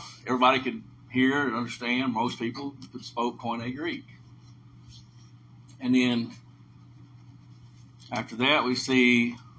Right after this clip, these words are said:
to the breaking of bread. I think that means actually observing the Lord's Supper. They were doing that probably a lot.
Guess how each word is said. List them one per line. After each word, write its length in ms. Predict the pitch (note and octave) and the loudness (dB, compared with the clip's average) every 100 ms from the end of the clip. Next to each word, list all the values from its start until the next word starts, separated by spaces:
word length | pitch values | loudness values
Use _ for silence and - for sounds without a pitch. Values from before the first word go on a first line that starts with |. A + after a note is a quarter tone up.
| - - - - - - - - - - | -20 -20 -20 -20 -20 -20 -20 -20 -16 -4
to 100 | B2+ | 0
the 60 | |
breaking 380 | A#2+ C#3 D3+ E3 | 4 4 4 0
of 160 | E3+ B2 | -2 2
bread. 420 | A#2+ A#2 A#2 A2+ - | 4 4 2 0 2
I 360 | C3 E3 F3+ A#2+ | 8 10 8 6
think 240 | C3+ B2 | 0 -2
that 240 | B2+ B2+ G#2+ | 0 -2 -4
means 320 | A2+ A2 - | -8 -8 -6
actually 380 | A#2 A#2+ A2+ G#2 A#2+ | -4 -4 -8 -12 -12
observing 480 | A2 A2 A#2+ A#2+ A2 | -10 -2 0 0 -2
the 60 | A2 | -4
Lord's 320 | A2+ A2+ G#2+ | -2 -4 -6
Supper. 300 | G2+ F#2+ F#2 - - - - - - - - | -10 -10 -18 -20 -20 -20 -20 -20 -20 -20 -14
They 80 | A2 | -8
were 80 | |
doing 220 | G#2+ A2 G#2+ | -4 -4 -6
that 180 | G2 | -4
probably 440 | A#2+ A2 G2+ G#2 G2+ | 2 2 2 -8 -6
a 120 | A2 | -2
lot. 360 | A2 G2+ D#2+ | 2 2 0